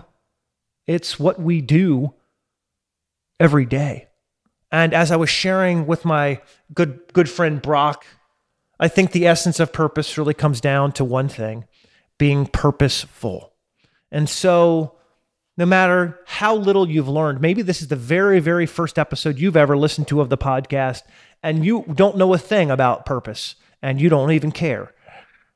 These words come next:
or don't care enough to, to go listen to all the episodes. That's okay. Let me share this one thought with you. It's less about having this moment where angels appear out of the ceiling and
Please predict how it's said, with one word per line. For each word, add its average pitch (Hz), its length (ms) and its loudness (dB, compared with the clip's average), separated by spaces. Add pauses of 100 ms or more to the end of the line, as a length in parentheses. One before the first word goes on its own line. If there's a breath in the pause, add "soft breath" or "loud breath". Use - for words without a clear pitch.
(300)
or 135 260 -2
don't 147 260 0
care 147 240 0
enough 143 260 -2
to, 135 120 -12 (180)
to 151 60 -10
go 156 160 2
listen 156 240 2
to 156 80 2
all 143 140 4
the 156 100 4
episodes. 120 580 -4
That's 180 220 2
okay. 143 460 -2 (440 soft breath)
Let 175 120 0
me 170 40 2
share 151 320 0
this 139 220 -4
one 143 160 2
thought 120 240 0
with 117 140 -8
you. 120 160 -10 (720)
It's - 480 -6
less 165 500 0
about 147 400 -2
having 156 580 0 (360 soft breath)
this 147 280 0
moment 151 400 2
where 127 220 -4
angels 151 640 0
appear 151 300 -6
out 139 180 -2
of 131 80 -4
the 127 80 -8
ceiling 143 460 0
and 117 160 -6